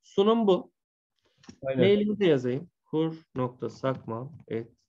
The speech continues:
Speaker 1: gmail nokta com. Bu da mailim. Bir ben bulamıyorum o müsaade. <laughs> Evet. Kimse bulamıyor. Teşekkürler. Rica ederim. Şimdi izninizle örnek uygulamaya geçeceğim. Dediğim gibi sizi teknik terimlerle boğmayacağım.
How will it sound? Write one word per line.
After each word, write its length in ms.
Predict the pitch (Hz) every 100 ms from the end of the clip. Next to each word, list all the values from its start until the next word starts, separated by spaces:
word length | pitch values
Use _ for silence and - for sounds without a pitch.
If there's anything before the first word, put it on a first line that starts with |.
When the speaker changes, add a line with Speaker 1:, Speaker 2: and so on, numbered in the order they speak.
| _ -
Speaker 1:
gmail 560 | 120 117 110 110 139
nokta 360 | 123 104 - 104 -
com. 300 | 123 147 160 _ _ _ _ - - _ _ _ _ _ _ _
Bu 80 | 143
da 80 | 156
mailim. 420 | 156 143 131 170 _ _ _ _ _ _ _ _ _ _ _ _ _ _ 131
Bir 180 | 131
ben 220 | 135 135 127
bulamıyorum 420 | 117 110 107 107
o 80 | 107
müsaade. 320 | 101 - 110
<laughs> 60 | - - - _ _ _ _ _ _ _ _ - _ _ _ _ _ -
Evet. 400 | 107 104 - - _ _ _ _ _ _ _
Kimse 400 | - 120 110 110
bulamıyor. 440 | 117 110 113 123 143 _ _ _
Teşekkürler. 640 | 117 - 117 - 113 127
Rica 280 | 127 123 120
ederim. 320 | 104 104 170 - _ _
Şimdi 340 | - 233 233 226
izninizle 800 | - 190 175 220 214 175 220 285
örnek 360 | 160 180 214 202
uygulamaya 500 | 185 180 185 196 202
geçeceğim. 560 | 165 131 - 160 185
Dediğim 360 | 151 156 196 190
gibi 260 | 170 175 180
sizi 460 | 160 151 160 180
teknik 420 | - 170 - 185
terimlerle 640 | - 156 160 165 156 127 123
boğmayacağım. 600 | 160 180 175 151 170